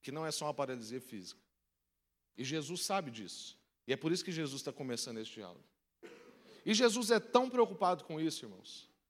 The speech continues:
que quando ele cura aquele homem, ele fala assim: "Pegue a sua maca e vai." E eu até fiz uma brincadeira aqui no dia, né, que eu fiquei assim:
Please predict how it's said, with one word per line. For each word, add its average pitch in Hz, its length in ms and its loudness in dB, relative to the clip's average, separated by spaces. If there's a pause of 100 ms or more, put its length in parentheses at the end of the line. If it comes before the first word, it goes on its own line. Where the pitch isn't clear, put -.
(260)
que 156 100 -6
quando 214 280 4
ele 220 120 4
cura 202 280 2
aquele 180 260 2
homem, 151 360 0 (800)
ele 160 140 4
fala 165 180 4
assim: 156 260 -4
"Pegue 180 380 6
a 180 40 -2
sua 165 220 -4
maca 139 480 -8 (320)
e 123 80 -4
vai." 117 400 2 (1500)
E 127 60 0
eu 160 100 6
até 185 160 2
fiz 180 180 -4
uma 180 100 -4
brincadeira 156 500 -4
aqui 147 120 -10
no 135 140 -4
dia, 139 200 -4
né, 135 120 -6
que 151 80 -10
eu - 40 -8
fiquei - 200 -10
assim: 135 340 -8